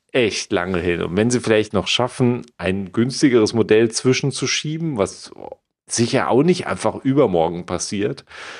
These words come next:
dann kann man das vielleicht dann noch drüber hinwegsehen,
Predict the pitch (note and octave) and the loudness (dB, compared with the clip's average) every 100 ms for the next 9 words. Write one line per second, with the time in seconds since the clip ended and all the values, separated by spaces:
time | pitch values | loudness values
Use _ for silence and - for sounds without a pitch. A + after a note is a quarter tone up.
0 | - _ _ G#2+ G2+ A2 A2 G#2+ G#2+ G2+ | -20 _ _ -2 0 0 0 0 -2 -2
1 | F2+ E2+ _ _ _ - A2+ A#2+ A#2 A#2 | -6 -10 _ _ _ -4 -2 0 2 0
2 | - A#2 A2+ - A#2 G2+ A2 - A#2 A2+ | 2 0 0 0 -2 2 -2 0 2 2
3 | G#2 G2+ C3+ - G2+ F#2+ G#2 | 2 2 0 0 2 2 2